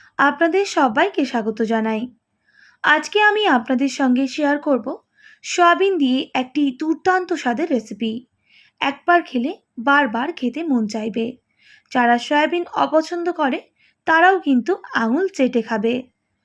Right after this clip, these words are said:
বন্ধুরা, আশা করি আজকের রেসিপি আপনাদের ভালো লাগবে। প্রথম থেকে শেষ পর্যন্ত দেখার জন্য অনুরোধ রইল।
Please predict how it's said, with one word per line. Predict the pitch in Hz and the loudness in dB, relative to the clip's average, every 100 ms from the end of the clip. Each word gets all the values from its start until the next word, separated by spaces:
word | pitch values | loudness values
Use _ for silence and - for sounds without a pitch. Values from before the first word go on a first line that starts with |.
| _ _ _ _ | _ _ _ _
বন্ধুরা, | 311 339 415 320 - _ _ _ _ _ _ _ _ _ | 0 2 4 2 -2 _ _ _ _ _ _ _ _ _
আশা | 285 277 403 | -2 0 0
করি | 403 415 440 | 2 2 2
আজকের | 277 262 294 240 | 0 0 -2 0
রেসিপি | 247 311 349 349 | -2 -2 0 2
আপনাদের | 339 339 339 453 | 2 0 -2 -2
ভালো | - 233 220 | -4 -2 0
লাগবে। | 214 208 - 226 247 _ _ _ _ _ | -2 -4 -4 -4 -6 _ _ _ _ _
প্রথম | - 359 370 427 | -2 0 0 -2
থেকে | 415 403 415 | -2 0 -2
শেষ | - 285 - | -2 -4 -4
পর্যন্ত | 277 254 254 330 392 | -4 -2 -2 -4 -4
দেখার | 262 240 220 | -4 -4 -8
জন্য | 214 214 202 339 | -8 -8 -6 -4
অনুরোধ | 302 226 226 214 226 | -2 -2 -4 -6 -6
রইল। | 208 208 | -4 -4